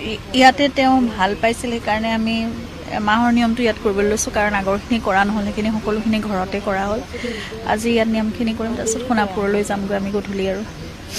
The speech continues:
জিঅ' কন্দা, তেওঁ আমাৰ যিটো ৰৈ ৰৈ বিনালেৰ মূল গানটো, তাত যিখিনি অপেৰা পাৰ্ট, তাত, এ, তেওঁ কণ্ঠদান কৰিছে। খুব,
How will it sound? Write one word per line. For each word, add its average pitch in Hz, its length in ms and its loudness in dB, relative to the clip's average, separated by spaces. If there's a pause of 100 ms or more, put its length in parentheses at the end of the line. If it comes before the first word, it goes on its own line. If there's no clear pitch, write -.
(280)
জিঅ' 190 260 8
কন্দা, 196 440 2 (500)
তেওঁ 196 220 6 (160)
আমাৰ 190 240 4 (180)
যিটো 190 300 0 (240)
ৰৈ 190 160 6
ৰৈ 196 120 8
বিনালেৰ 196 440 6
মূল 202 280 6
গানটো, 196 380 4 (500)
তাত 196 160 4
যিখিনি 208 340 4
অপেৰা 202 360 6 (100)
পাৰ্ট, 180 200 4 (400)
তাত, 190 160 2 (200)
এ, 175 300 -2
তেওঁ 190 160 -2
কণ্ঠদান 190 460 2
কৰিছে। 196 460 0 (420)
খুব, 262 160 6